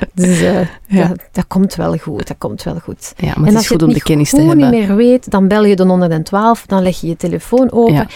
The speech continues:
Speaker 1: en dan laat
Speaker 2: speaker.
Speaker 1: je je begeleiden. Die doen dat echt wel fantastisch. Of je belt naar je vertrouwde arts, of naar de pediater, of naar de
Speaker 2: Ja.
Speaker 1: huisarts. En die zal dat ook ondertussen wel doen, zonder problemen.
Speaker 2: Ja, oké.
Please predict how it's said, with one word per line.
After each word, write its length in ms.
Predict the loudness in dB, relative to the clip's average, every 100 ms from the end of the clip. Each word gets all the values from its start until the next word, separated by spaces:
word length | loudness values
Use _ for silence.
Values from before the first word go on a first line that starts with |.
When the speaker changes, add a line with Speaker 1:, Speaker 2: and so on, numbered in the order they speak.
| -20 -6
Speaker 1:
en 120 | -2
dan 100 | 2
laat 120 | 2
Speaker 2:
speaker. 280 | 2 0 2
Speaker 1:
je 60 | 2
je 100 | 2
begeleiden. 680 | 0 -2 -2 -2 0 0
Die 120 | -2 -4
doen 220 | -4 -2
dat 180 | -4 -8
echt 220 | -14 -14
wel 120 | -14
fantastisch. 600 | -10 -10 -8 -10 -8 -6
Of 160 | -6 -2
je 100 | 0
belt 240 | 2 2
naar 160 | 2 2
je 80 | 0
vertrouwde 460 | -4 -2 -2 -4 -2
arts, 340 | -2 -2 -6
of 140 | -6
naar 120 | -6 -6
de 60 |
pediater, 600 | -6 -2 0 2 0 -2
of 80 | -4
naar 160 | -4 -2
de 60 |
Speaker 2:
Ja. 80 | 0
Speaker 1:
huisarts. 460 | 2 2 0 -2 -4 -16 -20 -16
En 100 | 0
die 100 | 2
zal 180 | 4 2
dat 120 | 0 0
ook 180 | -4 0
ondertussen 540 | -2 -2 -8 -8 -6
wel 180 | -4 -4
doen, 260 | -2 -2 0
zonder 320 | 0 0 -2
problemen. 500 | -6 -8 -6 -10 -10 _ -4
Speaker 2:
Ja, 220 | -2 -2 -6 _ _ _ _ _ -16 -6
oké. 360 | -6 -4 -4